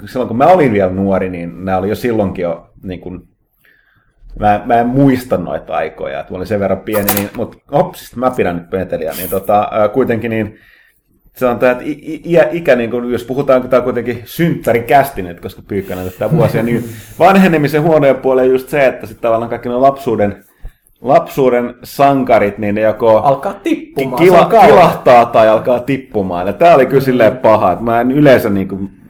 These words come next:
Speaker 1: el-, life is life ja niin poispäin, mutta tota
Speaker 2: Se on, se on tosi masentavaa.
Speaker 1: Niin joo, ja sit kun alkaa odottaa näitä koko ajan, että tota, Fordihan, Harrison Fordhan oli tossa just lento,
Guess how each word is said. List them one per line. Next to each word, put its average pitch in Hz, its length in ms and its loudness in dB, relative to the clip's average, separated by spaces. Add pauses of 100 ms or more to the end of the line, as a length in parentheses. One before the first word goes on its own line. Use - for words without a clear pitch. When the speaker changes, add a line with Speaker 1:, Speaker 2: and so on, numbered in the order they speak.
(100)
Speaker 1:
el-, 110 400 -4 (220)
life 123 200 2
is 113 140 -8
life 110 360 4
ja - 20 -4
niin 101 180 -4
poispäin, 95 540 -4
mutta 98 260 -6
tota - 200 -6
Speaker 2:
Se 110 80 2
on, - 80 4
se 214 60 -2
on 208 100 -4
tosi 226 180 -8
masentavaa. 165 380 -6
Speaker 1:
Niin 202 180 -4
joo, 123 240 4
ja 123 100 2
sit 143 180 0
kun 143 260 0
alkaa 143 220 4
odottaa 139 400 2
näitä 107 200 -2
koko 110 260 -2
ajan, 85 200 -2
että 85 200 -6
tota, 90 500 -4 (360)
Fordihan, 120 600 4
Harrison 110 380 -2
Fordhan 117 440 0
oli 101 160 -2
tossa 104 240 -8
just 95 140 -10
lento, 123 560 -4